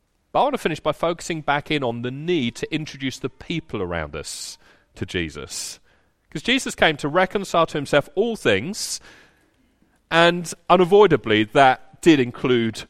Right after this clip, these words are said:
people. And so the second thing that I think we can do to live out this ministry of reconciliation is, and we've talked about this around here before, invest and invite.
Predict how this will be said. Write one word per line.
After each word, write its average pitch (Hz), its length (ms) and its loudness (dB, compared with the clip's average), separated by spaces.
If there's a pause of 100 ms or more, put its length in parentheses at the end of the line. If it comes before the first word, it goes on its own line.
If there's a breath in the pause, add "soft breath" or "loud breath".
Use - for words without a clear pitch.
(100)
people. 101 560 -6 (680)
And 160 100 -6
so 190 80 6
the 185 100 2
second 214 300 0
thing 110 280 0
that 127 260 4 (320 loud breath)
I 165 80 4
think 190 120 2
we 165 120 2
can 180 100 0
do 170 200 4
to 135 360 4
live 170 300 4
out 160 180 6
this 139 180 -6
ministry 160 680 -2
of 131 160 -8
reconciliation 113 1160 0 (440 soft breath)
is, 135 520 0 (140 soft breath)
and 143 80 -12
we've 143 120 -6
talked 220 200 0
about 156 220 2
this 151 180 -4
around 139 220 2
here 131 140 0
before, 98 520 -2 (460 soft breath)
invest 156 960 0 (380 soft breath)
and 143 220 0
invite. 113 920 0